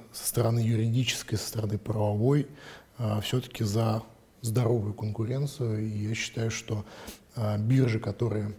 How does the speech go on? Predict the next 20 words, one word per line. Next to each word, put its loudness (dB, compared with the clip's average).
как -10
только 6
появятся 2
регуляторы, 2
если -2
эти -4
биржи 2
будут 0
проходить, 2
подходить 0
по -2
всем -2
критериям -2
для -8
того, -6
чтобы -8
работать -2
в -2
Российской -8
Федерации, 0